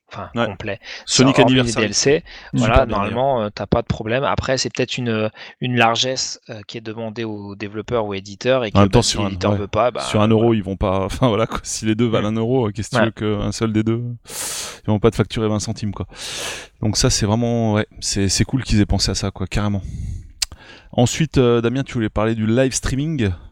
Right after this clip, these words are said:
Speaker 2: pour revenir au
Speaker 1: Euh, oui, bah, en fait, euh,
Speaker 2: stream.
Speaker 1: alors, c'est pas trop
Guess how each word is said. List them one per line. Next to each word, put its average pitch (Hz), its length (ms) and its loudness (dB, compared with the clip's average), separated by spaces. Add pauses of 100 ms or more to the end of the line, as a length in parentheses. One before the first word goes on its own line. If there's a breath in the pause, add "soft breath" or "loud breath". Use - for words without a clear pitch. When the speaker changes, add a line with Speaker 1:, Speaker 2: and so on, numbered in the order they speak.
(340)
Speaker 2:
pour 98 160 -16
revenir 98 300 -6
au 95 80 -4
Speaker 1:
Euh, 117 80 4
oui, 156 280 8
bah, 117 140 0
en 110 80 0
fait, - 240 -8
euh, 123 60 -4
Speaker 2:
stream. 127 220 2
Speaker 1:
alors, 135 120 0
c'est - 100 -10
pas - 160 -2
trop - 180 -6